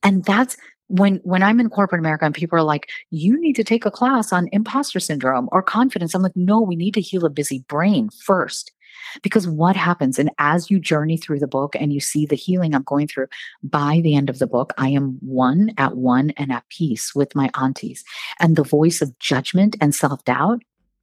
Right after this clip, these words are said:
is replaced by wisdom and love and hope.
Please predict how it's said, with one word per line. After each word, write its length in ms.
is 200
replaced 460
by 80
wisdom 640
and 200
love 480
and 200
hope. 520